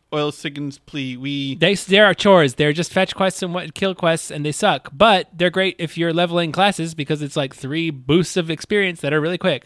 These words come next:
Speaker 2: But
Speaker 1: I guess
Speaker 2: for
Speaker 1: that's true.
Speaker 2: the M S Q recap podcast that we're doing, not so great. <laughs>
Speaker 1: We plant some flowers, water some bushes, and collect some fruit. That's
Speaker 2: Yeah.
Speaker 1: it. Okay.
Speaker 2: And, uh, then unto the truth is the quest, next quest where the story actually progresses.
Speaker 1: I think it's like, these people have no real problems.
Speaker 2: They're
Speaker 1: They're
Speaker 2: actually
Speaker 1: just
Speaker 2: just
Speaker 1: gonna keep
Speaker 2: messing with us.
Speaker 1: giving us chores.
Speaker 2: <laughs>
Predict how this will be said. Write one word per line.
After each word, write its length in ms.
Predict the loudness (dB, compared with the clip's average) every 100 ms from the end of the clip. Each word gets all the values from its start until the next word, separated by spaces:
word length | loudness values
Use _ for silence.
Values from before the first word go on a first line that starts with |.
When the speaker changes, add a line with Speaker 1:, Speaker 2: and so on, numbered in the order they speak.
| -2
Speaker 2:
But 120 | 0
Speaker 1:
I 20 |
guess 100 | 4
Speaker 2:
for 80 | 4
Speaker 1:
that's 140 | 2
true. 120 | 0
Speaker 2:
the 140 | -2 0
M 120 | 0
S 120 | -2
Q 220 | 0 -2
recap 400 | 0 -4 -4 -4
podcast 460 | -2 -4 0 0 0
that 120 | -2
we're 100 | -2
doing, 320 | 0 -2 -2 -6 -18 -20 _
not 240 | -2 -2 0
so 180 | -2
great. 340 | 2 2 2 0 -8 -18
<laughs> 180 | -14 -4
Speaker 1:
We 120 | -4
plant 240 | -2 -6
some 100 | -6
flowers, 420 | -4 -2 -2 -6
water 200 | -6 -6
some 160 | -6 -8
bushes, 260 | -8 -8 -10
and 80 |
collect 220 | -6 -8 -6
some 100 | -12
fruit. 320 | -14 -18 -20 -6
That's 320 | -2 -2 -4 -14
Speaker 2:
Yeah. 80 |
Speaker 1:
it. 360 | -20 _ -20 -20 _ _ _ _ _
Okay. 280 | -8 -4 -2
Speaker 2:
And, 240 | 2 2 2
uh, 440 | 2 2 2 -2 -2
then 320 | -2 -2 -4 -4
unto 300 | -2 -2 -2
the 100 | -4
truth 320 | -4 -4 -4
is 140 | -8
the 340 | -8 -10 -10 -14 _ _ _ -8
quest, 500 | -4 -4 -6 -16 _
next 260 | -14 -14 -10
quest 280 | -8 -6 -8
where 80 | -10
the 60 |
story 240 | -6 -6 -4
actually 260 | -4 -6
progresses. 540 | -8 -10 -12 -12 -12 -10
Speaker 1:
I 40 |
think 180 | -8 -6
it's 100 | -4
like, 120 | -4
these 120 | -6 -12
people 220 | -8 -4
have 180 | -4 -2
no 140 | -2
real 240 | 0 -2
problems. 420 | 0 0 -2 -2 0
Speaker 2:
They're 120 | 2
Speaker 1:
They're 80 | 2
Speaker 2:
actually 60 |
Speaker 1:
just 80 | 0
Speaker 2:
just 100 | 0
Speaker 1:
gonna 80 | 0
keep 60 | 2
Speaker 2:
messing 260 | 0 0
with 140 | -2 -2
us. 80 | 0
Speaker 1:
giving 220 | 2 0
us 100 | -2
chores. 420 | -6 -10 -10 -14
Speaker 2:
<laughs> 60 | -18